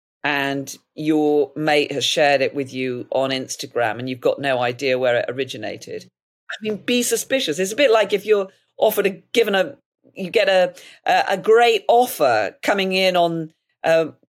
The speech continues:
on WhatsApp or into your email box. If it looks too good to be true, it probably is, and you're probably being scammed. Um, but if you go to, uh,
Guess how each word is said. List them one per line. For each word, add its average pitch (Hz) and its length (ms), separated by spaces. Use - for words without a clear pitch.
on 170 280
WhatsApp 151 680
or 139 380
into 170 340
your 160 280
email 196 400
box. 131 260
If 156 100
it - 240
looks 208 260
too 185 200
good 170 240
to - 100
be 143 120
true, 143 520
it 165 160
probably 185 500
is, 202 220
and 151 100
you're 147 80
probably 160 420
being 160 300
scammed. 147 720
Um, 202 340
but 269 100
if 370 180
you 392 360
go 208 340
to, 135 680
uh, 135 400